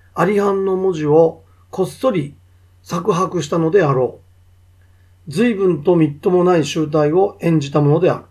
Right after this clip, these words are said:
つまり、日蓮宗が古来から主張してきたご遺物配分帳は、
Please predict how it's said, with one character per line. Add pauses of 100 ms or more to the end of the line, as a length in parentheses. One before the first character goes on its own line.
(1500)
つ
ま
り、 (500)
日
蓮
宗
が
古
来
か
ら
主
張
し
て
き
た (440)
ご
遺
物
配
分
帳
は、